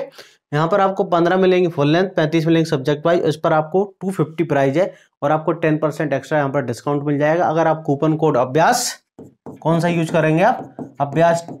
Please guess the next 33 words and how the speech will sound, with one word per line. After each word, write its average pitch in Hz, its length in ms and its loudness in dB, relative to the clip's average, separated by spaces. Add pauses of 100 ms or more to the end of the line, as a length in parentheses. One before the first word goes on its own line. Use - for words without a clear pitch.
(140)
टेन 160 240 2
का 151 140 2
इस्तेमाल 151 380 0
करेंगे 123 380 -4 (200)
तो 160 60 -2
आपको 160 360 2 (460)
क्या 160 120 0
मिल 156 140 2
जाएगा, 151 240 2
यहाँ 139 140 0
पर 127 180 0
कूपन 151 400 -2
कोड 143 160 0
मिल 131 180 2
जाएगा। 143 280 2 (440)
तो 156 60 0
आप 160 100 2
इसको 170 180 -2
अप्लाई 151 280 2
कर 156 140 0
देना, 165 220 2
आपको 175 300 -4
टेन 156 220 0
परसेंट 143 280 0
डिस्काउंट 135 340 0
मिल 123 120 0
जाएगा। 117 200 0
इसके 170 220 0
लिए 214 120 4
क्या 220 140 2
करना 196 240 2
है 190 60 2
आपको, 214 180 0